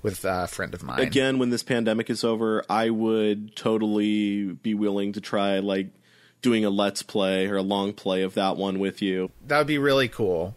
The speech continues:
Speaker 1: Yeah, actually kinda dig into it and see if maybe we can, uh, you know, playing it together, uh, might, might assuage some of the frustrations that playing it single player <laughs> gives you, for, uh, you know,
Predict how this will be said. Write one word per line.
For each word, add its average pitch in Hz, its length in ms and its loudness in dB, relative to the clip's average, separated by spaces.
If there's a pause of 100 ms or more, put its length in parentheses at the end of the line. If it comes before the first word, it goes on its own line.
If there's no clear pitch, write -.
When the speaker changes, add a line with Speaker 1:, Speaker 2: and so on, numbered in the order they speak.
Speaker 1:
Yeah, 110 220 0
actually 131 380 0
kinda 127 240 -2
dig 113 240 2
into 113 320 2
it 107 240 2
and 104 160 -6 (300)
see 262 220 2
if 226 120 2
maybe 170 300 2
we 151 140 2
can, 131 460 -2
uh, 135 40 2
you 147 200 0
know, 117 320 2 (220)
playing 208 240 4
it 196 100 2
together, 117 760 2
uh, 110 280 2
might, 110 320 0
might 110 360 -2
assuage 113 520 0
some 113 180 0
of 104 80 -2
the 110 80 -2
frustrations 104 960 0
that 101 240 0
playing 123 280 -2
it 98 120 -4
single 95 300 -2
player 107 420 2 (240)
<laughs> - 220 -10
gives 104 240 0
you, 95 80 -4
for, 113 160 -2 (180)
uh, 107 60 -2 (100)
you 113 140 -4
know, 85 240 -6